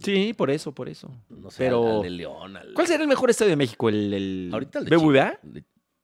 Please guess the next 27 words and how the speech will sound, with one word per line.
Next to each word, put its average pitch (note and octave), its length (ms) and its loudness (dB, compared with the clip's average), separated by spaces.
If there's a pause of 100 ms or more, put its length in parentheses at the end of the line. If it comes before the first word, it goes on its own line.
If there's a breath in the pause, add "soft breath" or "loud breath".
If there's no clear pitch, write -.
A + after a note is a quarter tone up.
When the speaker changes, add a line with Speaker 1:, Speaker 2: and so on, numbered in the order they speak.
(160)
Speaker 2:
El G3+ 80 -10
de, E3+ 100 -8
el D#3+ 120 -6
de D3+ 100 -16
Chivas. - 460 -10 (200)
Creo - 140 -18
que - 60 -20
es - 80 -16
el A#2+ 60 -8
de F2+ 80 -12
Chivas. - 500 -18
Speaker 1:
Sí, D3 260 -4
será B2 160 -8
el B2+ 60 -10
mejor. B2+ 260 -12 (140)
Speaker 2:
Sí, G#2 160 -16
que - 100 -20
tiene G2+ 240 -12
más F#2 180 -12
como F2 200 -14
look, D2+ 280 -12
más D#2+ 200 -16
elevador. - 540 -20
O - 120 -20
sea, G#2+ 120 -6
Speaker 1:
Ajá. G2 80 -8
Speaker 2:
tiene G2 300 -6